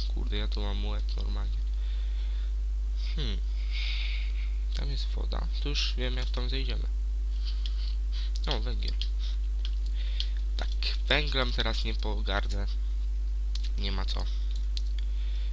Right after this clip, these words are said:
Węgiel się przyda. Najbardziej nie lubię kopać tego węgla. Naprawdę, jak już później się ma czas, to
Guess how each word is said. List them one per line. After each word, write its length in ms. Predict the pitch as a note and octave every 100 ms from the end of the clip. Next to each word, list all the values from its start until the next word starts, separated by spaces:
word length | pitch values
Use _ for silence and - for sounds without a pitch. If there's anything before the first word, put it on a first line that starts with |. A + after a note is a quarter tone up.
| -
Węgiel 280 | A2+ A2 G#2+
się 140 | -
przyda. 380 | - - G#2+ G#2 - - - - - - - - - - - - - - - - - - - - - - - - - - - - - - - - - C#3+ D3+ D#3+ D#3 C#3+ C3 - - - - - - - - - - - -
Najbardziej 540 | A2 A#2+ C3+ A#2 A#2 A2
nie 120 | G#2+
lubię 240 | A2 A2
kopać 340 | - - A2 -
tego 200 | G2+ G2+
węgla. 340 | G2 G2 G2 - -
Naprawdę, 400 | G2 - A2+ G2+
jak 180 | G2 -
już 100 | -
później 420 | - A#2+ A2+ G#2
się 140 | G2+ G#2 - - - - -
ma 100 | G#2
czas, 420 | - A#2 A2 -
to 260 | - G2+ G2+